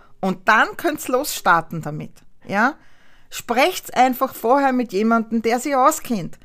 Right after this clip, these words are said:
Dann habt ihr im Nachgang weniger Troubles, spart euch enorm viel, äh, Zeit, nämlich, ja, weil ihr dürft's gar nicht unterschätzen, was euch das dann an Zeit kostet, bis ihr euch dahin gefremelt habt,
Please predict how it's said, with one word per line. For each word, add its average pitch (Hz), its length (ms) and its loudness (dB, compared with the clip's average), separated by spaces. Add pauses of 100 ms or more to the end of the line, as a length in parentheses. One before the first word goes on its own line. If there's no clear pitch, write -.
(260)
Dann 175 180 0
habt - 340 -8
ihr 285 340 0
im 196 160 -2
Nachgang 156 640 -4
weniger 170 500 -2
Troubles, 214 520 -2 (200)
spart - 580 0
euch 147 260 -6
enorm 175 640 -2
viel, 320 540 -6 (400)
äh, 226 200 0
Zeit, 226 540 -2 (220)
nämlich, 262 600 -2 (220)
ja, 226 220 2
weil 202 120 0
ihr 185 100 -4
dürft's - 340 -6
gar - 180 0
nicht 269 220 -6
unterschätzen, 233 800 -4 (240)
was 185 240 0
euch 185 180 -6
das 160 220 -6
dann 165 260 -8 (180)
an 170 160 -6
Zeit 202 340 -2
kostet, 254 640 -6
bis 240 200 -8
ihr 214 120 -2
euch 196 240 -4
dahin 185 320 -4
gefremelt 233 580 -4
habt, - 380 -10